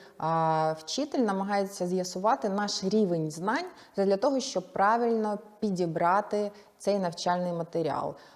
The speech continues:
Тобто ця невідповідність також може впливати на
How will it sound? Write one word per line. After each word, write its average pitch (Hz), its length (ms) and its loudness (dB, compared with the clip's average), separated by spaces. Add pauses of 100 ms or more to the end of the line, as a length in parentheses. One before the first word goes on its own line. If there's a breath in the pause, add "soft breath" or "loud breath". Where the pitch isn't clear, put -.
Тобто 214 360 0
ця 208 300 0
невідповідність 196 1000 -2
також 220 460 0
може 190 500 0
впливати 180 800 0
на 180 560 -2